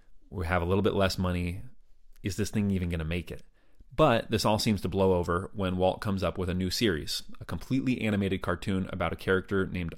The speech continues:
Oswald the Lucky Rabbit. Oswald was immediately a hit, and other animators regarded him as the gold standard. Other cartoon characters at the time tended to just be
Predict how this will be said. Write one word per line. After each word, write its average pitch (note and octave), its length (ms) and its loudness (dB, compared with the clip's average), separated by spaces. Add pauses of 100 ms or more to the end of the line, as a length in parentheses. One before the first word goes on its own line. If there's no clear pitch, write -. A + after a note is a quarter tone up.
(140)
Oswald G2+ 460 4
the F#2 80 -2
Lucky F2 260 -4
Rabbit. - 320 -8 (880)
Oswald F#2+ 480 2
was F2+ 260 -2
immediately G#2+ 680 0
a G#2+ 40 2
hit, E2+ 300 -6 (460)
and G2 180 -2
other C3+ 160 6
animators F#2 500 2
regarded F2+ 360 0
him E2+ 340 -4
as E2 360 -4
the F#2+ 100 -8
gold G2+ 320 2
standard. - 420 -8 (600)
Other G#2 200 2
cartoon G2 460 0
characters F#2 400 0
at E2+ 80 -8
the E2+ 60 -6
time F2 340 -2 (360)
tended F#3+ 340 0
to C#3+ 60 0
just A2+ 220 -2
be G2+ 340 -2